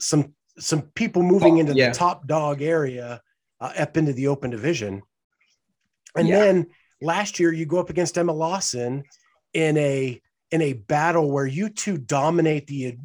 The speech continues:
Speaker 1: the rest of the competition by over a hundred and fifty points. And, and so what was, what was that head-to-head competition like?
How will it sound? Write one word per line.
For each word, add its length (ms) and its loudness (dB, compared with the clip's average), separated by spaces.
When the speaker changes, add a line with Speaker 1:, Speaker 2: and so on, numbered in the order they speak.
Speaker 1:
the 100 -4
rest 320 -2
of 60 -10
the 60 -12
competition 760 -6
by 100 2
over 240 2
a 60 0
hundred 300 -4
and 80 -8
fifty 340 -6
points. 720 -4
And, 180 0
and 500 -2
so 180 2
what 280 4
was, 220 4
what 260 -2
was 120 -2
that 140 0
head-to-head 420 -4
competition 680 -4
like? 320 -8